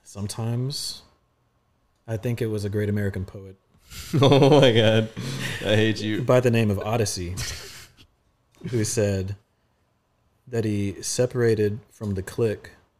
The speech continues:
Speaker 1: and created a squad. And it wasn't until that point where he can truly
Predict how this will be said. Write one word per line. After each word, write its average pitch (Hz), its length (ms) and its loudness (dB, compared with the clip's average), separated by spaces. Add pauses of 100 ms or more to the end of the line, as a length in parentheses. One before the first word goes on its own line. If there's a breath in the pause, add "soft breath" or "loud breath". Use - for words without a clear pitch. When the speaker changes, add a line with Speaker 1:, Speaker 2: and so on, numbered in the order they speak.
(380)
Speaker 1:
and 104 140 -8
created 98 360 -4
a 90 40 -10
squad. 87 500 -12 (1900)
And 107 80 -6
it 107 40 -2
wasn't 123 280 2
until 107 320 0
that 101 180 -4
point 117 400 -8 (180)
where 107 120 -14
he 104 120 -6
can 98 160 -6
truly 104 640 -4